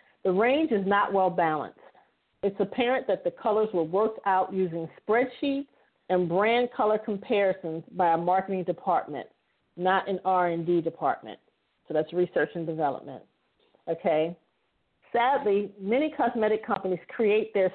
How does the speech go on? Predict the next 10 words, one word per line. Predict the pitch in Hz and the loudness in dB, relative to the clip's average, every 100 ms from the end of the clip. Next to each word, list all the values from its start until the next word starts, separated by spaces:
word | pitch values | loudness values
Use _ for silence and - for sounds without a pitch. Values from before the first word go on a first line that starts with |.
| - | -4
skin | - 226 233 | -2 -2 0
tones | 233 175 170 170 | 0 2 0 -2
by | 170 170 | 0 0
gauging | 165 190 214 208 190 | 2 2 2 0 0
the | 165 165 | 0 -2
success | 185 - 214 196 196 | -10 -4 0 0 -2
of | 160 - | -10 -6
colors | - 202 175 175 - | 0 2 2 0 -4
from | 170 165 | -4 -4
competitors | 180 - - 269 226 117 85 | -10 -8 -2 2 2 0 -4